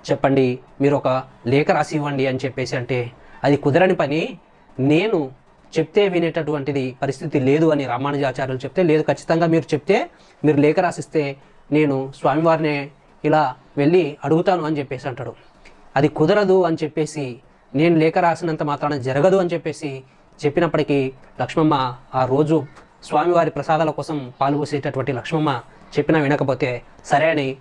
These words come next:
ఒక తాళపత్ర రేకుపైన, "స్వామి, ఈమె యొక్క కోరిక మీకు తెలుసు, ఆ కోరిక మీరు తీర్చండి" అని చెప్పేసి ఆ పత్రాన్ని, ఆ తాళపత్ర రేకుని తీసుకెళ్లి ఆమె చేతిలో పెట్టంగానే,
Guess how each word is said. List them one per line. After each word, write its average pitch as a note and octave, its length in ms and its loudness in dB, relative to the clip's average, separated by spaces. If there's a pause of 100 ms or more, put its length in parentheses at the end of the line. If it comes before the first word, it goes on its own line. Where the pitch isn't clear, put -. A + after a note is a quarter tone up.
ఒక D3 100 0
తాళపత్ర D3 640 0 (840)
రేకుపైన, D3 680 2 (880)
"స్వామి, F#3 420 0 (520)
ఈమె F#3 200 4
యొక్క F3+ 180 0
కోరిక F3+ 280 0
మీకు F#3+ 280 0
తెలుసు, D#3 380 -2 (500)
ఆ D3+ 100 0
కోరిక G3 360 2 (600)
మీరు E3 160 4
తీర్చండి" E3 480 0
అని D3 180 -4
చెప్పేసి C#3+ 500 -4 (140)
ఆ D3 60 2
పత్రాన్ని, C#3 540 0 (120)
ఆ C#3+ 60 2
తాళపత్ర D3 640 -2 (320)
రేకుని D3 500 0 (360)
తీసుకెళ్లి D3+ 500 0
ఆమె C3+ 280 -2 (220)
చేతిలో E3 200 2
పెట్టంగానే, C#3+ 680 -2